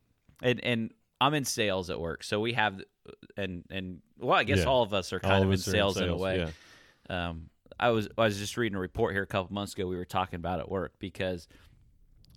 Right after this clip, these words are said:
Speaker 1: eighty-five percent of your customers and potential customers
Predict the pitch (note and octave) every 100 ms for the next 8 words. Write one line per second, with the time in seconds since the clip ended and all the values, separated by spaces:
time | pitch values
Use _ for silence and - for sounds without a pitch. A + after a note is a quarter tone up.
0 | - A#2+ C#3 D3+ - B2 B2+ - A#2 -
1 | - A2+ A2+ - G2+ F2+ F#2+ G#2+ G2+ -
2 | B2 - - A2 G#2 G2 - - G#2+ G#2+
3 | - G#2 G#2+ G#2+ G#2+ A2 -